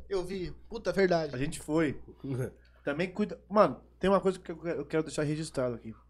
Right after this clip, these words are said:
Speaker 2: Se a gente vai nos lugares e simplesmente. Os lugares inusitados, tipo, mano, como os moleques tão lá? Vem dele.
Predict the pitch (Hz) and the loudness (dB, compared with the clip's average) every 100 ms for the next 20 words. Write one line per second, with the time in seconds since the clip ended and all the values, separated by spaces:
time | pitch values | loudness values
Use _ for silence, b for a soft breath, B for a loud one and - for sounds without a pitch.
0 | _ _ _ _ _ - _ - _ - | _ _ _ _ _ -20 _ -20 _ -20
1 | 123 135 - 143 131 165 185 170 143 131 | -16 -14 -8 -6 -2 -2 -4 -10 -8 -6
2 | 123 117 - - _ _ _ _ _ _ | -6 -8 -12 -20 _ _ _ _ _ _
3 | _ 117 - 160 156 151 135 135 127 123 | _ -16 -12 -10 -10 -8 -4 -4 -4 -8
4 | 113 - - - 151 160 214 214 214 190 | -12 -14 -20 -14 -12 -2 0 0 -2 -4
5 | 180 156 135 123 123 156 139 - - 151 | 0 0 0 -8 -8 -6 -6 -8 -10 -8
6 | 165 151 143 135 120 110 _ 123 147 131 | -2 -4 -2 -2 -4 -6 _ -10 -4 -2
7 | 117 110 | -4 -6